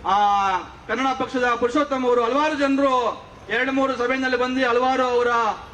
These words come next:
ಆ, ಏನು ಒಂದಷ್ಟು ಅಭಿಪ್ರಾಯಗಳನ್ನ ಹಂಚ್ಕೊಂಡು ನಾವು ಯಾವ ರೀತಿಯಾಗಿ ಕೆಲಸ ಮಾಡ್ಬೇಕು ಅನ್ನೋ ವಿಚಾರವಾಗಿ ಹಲವಾರು ಅಭಿಪ್ರಾಯ ಕೊಟ್ಟಿದ್ರು. ಬಹುಶಃ ಹಲವಾರು ಜನರು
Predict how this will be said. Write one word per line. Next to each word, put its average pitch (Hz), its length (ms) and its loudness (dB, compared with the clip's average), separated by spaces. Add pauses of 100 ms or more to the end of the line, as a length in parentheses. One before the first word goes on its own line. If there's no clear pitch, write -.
(160)
ಆ, 208 180 4
ಏನು 240 220 0
ಒಂದಷ್ಟು 233 600 0
ಅಭಿಪ್ರಾಯಗಳನ್ನ 254 960 -2
ಹಂಚ್ಕೊಂಡು 233 520 0
ನಾವು 226 140 0
ಯಾವ 220 120 2
ರೀತಿಯಾಗಿ 233 360 -2
ಕೆಲಸ 226 200 -4
ಮಾಡ್ಬೇಕು 233 400 0
ಅನ್ನೋ 226 140 -2
ವಿಚಾರವಾಗಿ 233 540 0
ಹಲವಾರು 214 600 -4
ಅಭಿಪ್ರಾಯ 240 340 0
ಕೊಟ್ಟಿದ್ರು. 233 320 0
ಬಹುಶಃ 233 260 0
ಹಲವಾರು 233 360 0
ಜನರು 226 540 0